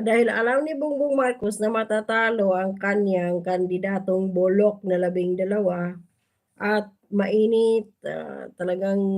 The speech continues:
ah, pasok sa mga ang siyam, yung Magic Nine ng mga kandidato ni Tatay Digong. Isa yan, mga lalabs, mga bayot. Pangatlo, nais ni Bongbong Marcos mag-trigger ang taong bayan,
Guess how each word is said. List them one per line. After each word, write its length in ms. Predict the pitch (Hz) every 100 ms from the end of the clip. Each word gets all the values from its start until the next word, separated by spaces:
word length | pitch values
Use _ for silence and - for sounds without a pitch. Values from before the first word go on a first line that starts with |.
| 190
ah, 460 | 196 190 190 180 170
pasok 460 | - 190 220 233 - _ -
sa 160 | 208 196
mga 480 | 202 214 202 -
ang 240 | 202 202 196
siyam, 480 | - 226 247 190 -
yung 160 | 175 180
Magic 400 | 196 190 185 175
Nine 320 | 196 196 185
ng 160 | 175 180
mga 200 | 175 175
kandidato 640 | 175 175 175 170 170 170 170
ni 160 | 165
Tatay 320 | 170 151 151
Digong. 400 | 147 160 - - -
Isa 200 | 175 190
yan, 240 | 214 214
mga 360 | 180 170 165 170
lalabs, 240 | 175 170 156
mga 200 | 156 170
bayot. 200 | 170 170 _ _ _ _ _ -
Pangatlo, 880 | 285 294 294 269 - 202 180 165 - _ _ _ _ _ _ _ - - - -
nais 360 | 202 294 330 302
ni 160 | 262 233
Bongbong 440 | 247 240 214 208
Marcos 600 | 226 226 220 180 180 175
mag-trigger 880 | 170 175 175 233 277 262 214 208 151
ang 160 | 175
taong 480 | 170 175 160 175 175
bayan, 800 | 196 226 214 185 170 160 165 170